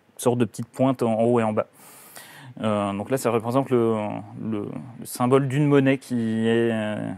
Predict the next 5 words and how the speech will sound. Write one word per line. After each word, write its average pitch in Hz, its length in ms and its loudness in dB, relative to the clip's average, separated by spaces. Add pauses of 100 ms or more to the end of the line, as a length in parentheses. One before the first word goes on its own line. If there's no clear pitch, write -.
censée 131 460 0 (180)
être 139 340 0
universelle. 123 440 0 (4000)
Donc 156 280 4
on, 156 100 -4